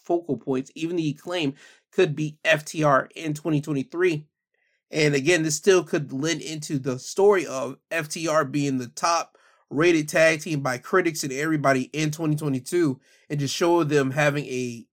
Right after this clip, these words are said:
downward spiral in twenty twenty-three until the savior, C M Punk, comes back and help revitalize their career. If, again,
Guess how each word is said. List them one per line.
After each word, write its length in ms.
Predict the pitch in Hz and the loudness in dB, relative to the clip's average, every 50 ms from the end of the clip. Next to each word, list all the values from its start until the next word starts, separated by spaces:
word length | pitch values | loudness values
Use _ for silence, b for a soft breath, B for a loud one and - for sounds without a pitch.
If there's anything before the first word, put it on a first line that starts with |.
| _ _ _ _ _ 143 131 - | _ _ _ _ _ -20 -12 -4
downward 540 | - 156 156 160 170 165 160 147 135 127 - | 0 2 4 4 4 4 4 2 2 0 -2
spiral 720 | - - - - 143 147 160 160 160 151 135 123 123 - - | -6 -10 -6 -4 0 2 4 4 6 4 2 0 -2 -6 -6
in 300 | 143 151 156 147 143 - _ _ _ _ | -2 0 0 0 -2 -4 _ _ _ _
twenty 340 | - - 156 156 156 156 147 | -10 -4 -2 0 0 0 -2
twenty-three 640 | 151 - 151 139 135 - - 165 170 175 160 139 - | -2 -4 -2 -2 -2 -4 -4 -4 -2 -2 -2 -2 -4
until 540 | - 135 127 117 - - - 151 147 143 131 | -4 -6 -6 -6 -6 -4 0 2 2 2 0
the 180 | 127 147 135 113 | -2 -4 -10 -8
savior, 720 | - - - 156 180 185 170 147 131 120 120 117 120 - _ _ _ _ | -6 -6 -4 0 0 0 2 2 -2 -2 -4 -8 -10 -14 _ _ _ _
C 240 | - - 170 151 | -10 -4 -2 0
M 100 | 143 127 | 0 -2
Punk, 360 | - - - 185 185 147 - - b b b b b b b | -2 0 2 2 2 2 -2 -12 b b b b b b b
comes 220 | - 165 151 135 123 | -2 -2 -2 0 2
back 260 | 131 135 131 120 107 | 2 0 0 0 -2
and 100 | 120 123 | -8 -4
help 220 | 131 147 131 - 120 | -2 -2 -2 0 -2
revitalize 720 | 123 117 113 135 135 139 139 139 135 131 135 135 123 127 | -6 -2 0 2 2 4 4 4 4 4 2 2 2 0
their 160 | 135 127 120 | 0 0 0
career. 640 | - - - 147 135 156 185 185 151 131 - _ _ - | -2 -6 -4 -2 0 2 2 2 2 0 -2 _ _ -4
If, 240 | 226 247 247 226 - - | -2 -2 -2 -2 -4 -2
again, 520 | 214 214 175 151 139 123 127 123 127 - | -2 -2 -2 0 -2 -2 -2 -4 -6 -8